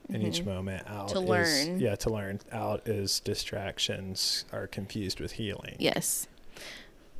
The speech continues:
Speaker 2: So, like,
Speaker 1: That's
Speaker 2: thinking
Speaker 1: good.
Speaker 2: that whatever the distraction is, even if it's good, like, "Oh, I'm working out so much. Like, I am so,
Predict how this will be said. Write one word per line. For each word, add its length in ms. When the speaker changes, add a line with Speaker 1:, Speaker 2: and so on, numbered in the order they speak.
Speaker 2:
So, 360
like, 280
Speaker 1:
That's 120
Speaker 2:
thinking 600
Speaker 1:
good. 80
Speaker 2:
that 680
whatever 580
the 100
distraction 760
is, 320
even 240
if 80
it's 160
good, 320
like, 240
"Oh, 60
I'm 160
working 320
out 180
so 320
much. 480
Like, 220
I 160
am 180
so, 720